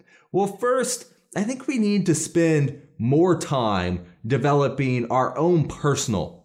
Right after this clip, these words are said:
wonder for the word. You know, we've talked about what I call Christian days before, this phenomenon where we're surrounded by the glory and the awe of God so often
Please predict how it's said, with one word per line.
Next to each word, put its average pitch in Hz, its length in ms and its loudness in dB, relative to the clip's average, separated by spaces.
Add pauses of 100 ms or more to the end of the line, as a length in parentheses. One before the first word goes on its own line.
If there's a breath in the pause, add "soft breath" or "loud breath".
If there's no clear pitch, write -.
wonder 92 400 0
for 85 160 -6
the 80 80 -2
word. 73 320 -6 (300 soft breath)
You 156 100 2
know, 180 40 4
we've 214 140 0
talked 220 240 0
about 147 220 2
what 135 120 0
I 131 100 0
call 117 320 -2
Christian 110 540 -2
days 90 380 0
before, 80 400 -8
this 101 200 -6
phenomenon 135 580 -2
where 117 320 0 (340 loud breath)
we're 151 180 4
surrounded 160 920 2 (220 loud breath)
by 143 240 2
the 123 160 2
glory 160 680 4
and 127 200 2
the 113 180 0
awe 139 320 2
of 113 140 0
God 117 280 0
so 175 560 2
often 98 760 -2